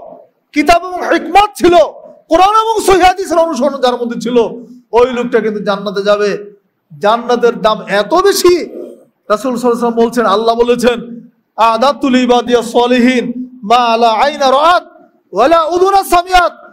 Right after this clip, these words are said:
ওয়ালা খাতারা আলা কলবি বাশার।" আল্লাহ বলছেন, "আমি জান্নাতে আমার নেককার বান্দাদের জন্য এমন নিয়ামত প্রস্তুত করে রেখেছি, জান্নাতের মধ্যে এত নাজ ও নিয়ামত আমি বানিয়ে রেখেছি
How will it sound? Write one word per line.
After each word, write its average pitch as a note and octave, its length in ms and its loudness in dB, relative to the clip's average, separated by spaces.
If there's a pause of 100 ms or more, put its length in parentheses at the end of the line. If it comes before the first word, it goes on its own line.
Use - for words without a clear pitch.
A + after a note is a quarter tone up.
(160)
ওয়ালা D4+ 260 2
খাতারা D4 380 0
আলা C#4+ 260 0
কলবি G4 380 0
বাশার।" F#4 360 2 (3000)
আল্লাহ B3+ 240 0
বলছেন, D#4+ 560 2 (760)
"আমি B3+ 260 -2
জান্নাতে D#4 920 0 (640)
আমার C4+ 280 0
নেককার D#4+ 500 0
বান্দাদের E4+ 480 0
জন্য D#4 260 -2 (640)
এমন G4+ 440 0
নিয়ামত G4+ 460 0
প্রস্তুত G4+ 400 2
করে E4 160 2
রেখেছি, C#4+ 760 0 (400)
জান্নাতের E4 520 0
মধ্যে D4 240 0
এত F#4 280 2
নাজ D#4+ 480 0
ও E4 60 0
নিয়ামত D#4 540 0
আমি G4 160 0
বানিয়ে E4 320 0
রেখেছি B3+ 720 -2